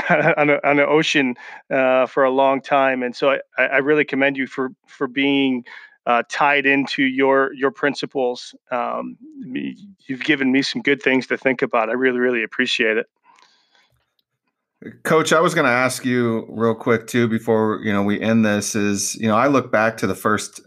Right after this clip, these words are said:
Speaker 2: head job that I had and some of the things that, you know, I learned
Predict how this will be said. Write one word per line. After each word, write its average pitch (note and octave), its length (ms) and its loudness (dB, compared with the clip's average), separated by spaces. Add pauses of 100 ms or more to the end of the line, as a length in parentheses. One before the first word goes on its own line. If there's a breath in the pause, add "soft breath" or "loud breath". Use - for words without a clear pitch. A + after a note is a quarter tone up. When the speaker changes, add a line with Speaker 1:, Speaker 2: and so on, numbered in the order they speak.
(120)
Speaker 2:
head G#2 240 -2
job G2+ 300 2
that G2 100 0
I G2 160 0
had G2 360 -4 (440)
and F#2+ 500 -6
some A2+ 220 0
of A2 40 2
the G2+ 140 -2
things G#2 320 0
that, G2 440 2
you G#2 60 -2
know, G2 100 2
I G2 120 2
learned G#2 580 0